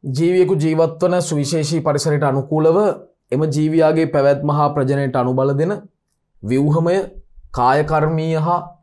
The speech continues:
චර්යාමය වෙනස් වීම තමයි අනුවර්තනය කියලා කියන්නේ. දැන් අපිට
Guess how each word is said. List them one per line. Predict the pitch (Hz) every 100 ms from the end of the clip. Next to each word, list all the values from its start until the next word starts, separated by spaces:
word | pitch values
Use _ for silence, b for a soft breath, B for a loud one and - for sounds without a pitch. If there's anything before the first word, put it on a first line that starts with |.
| _ _ - -
චර්යාමය | - 139 139 160 165 170 170
වෙනස් | 135 151 156
වීම | 175 160
තමයි | 147 127 156 185 - -
අනුවර්තනය | 120 156 156 147 143 131 131
කියලා | 127 139
කියන්නේ. | 135 98 80 - _ _ _ _ _ _ _ _ _ _ -
දැන් | - 165 180 - - _ _ _ _ _ _ -
අපිට | 156 220